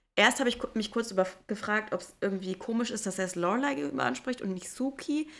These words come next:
Aber ich glaube, das ist wirklich nur lieb gemeint, dass er einfach, ja, das mit Suki schonend besprechen möchte.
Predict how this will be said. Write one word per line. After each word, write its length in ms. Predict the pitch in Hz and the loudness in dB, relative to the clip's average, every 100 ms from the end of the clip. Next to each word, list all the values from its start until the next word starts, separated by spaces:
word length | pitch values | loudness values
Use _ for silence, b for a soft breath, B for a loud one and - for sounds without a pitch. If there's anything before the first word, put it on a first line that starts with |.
| B B B - | B B B 2
Aber 120 | 208 | 2
ich 80 | 208 | 4
glaube, 160 | 190 | 2
das 140 | 202 196 | 2 -2
ist 100 | 196 | -4
wirklich 200 | 208 226 | -4 -2
nur 100 | 202 | 0
lieb 260 | 196 226 | 0 0
gemeint, 460 | 226 202 196 226 247 | 0 4 4 4 0
dass 120 | 214 | 0
er 120 | 202 | 0
einfach, 420 | - 196 202 202 - _ _ _ _ _ _ _ _ _ | 0 0 0 -2 -6 _ _ _ _ _ _ _ _ _
ja, 220 | 233 214 208 | 0 4 4
das 200 | 214 - | 0 -4
mit 140 | 208 | -4
Suki 300 | - 233 233 | -4 -4 0
schonend 920 | - - 220 226 254 269 269 269 - | 0 0 0 2 2 2 0 -2 -6
besprechen 580 | 254 - - 254 262 262 | -10 -8 -4 -4 -2 -2
möchte. 560 | 269 277 - 294 294 | -2 -2 -4 -2 0